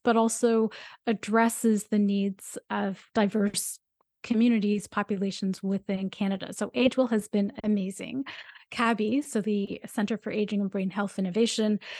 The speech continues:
they are very passionate about getting, uh, like, activating older adults, uniting change makers,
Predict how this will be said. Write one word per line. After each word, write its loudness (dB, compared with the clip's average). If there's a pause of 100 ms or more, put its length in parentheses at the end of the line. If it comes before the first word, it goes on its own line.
(220)
they 6
are -2
very -2
passionate -4
about -6 (640)
getting, 6 (140)
uh, -4 (100)
like, -4
activating 4
older 0
adults, -4
uniting 4
change -2
makers, -4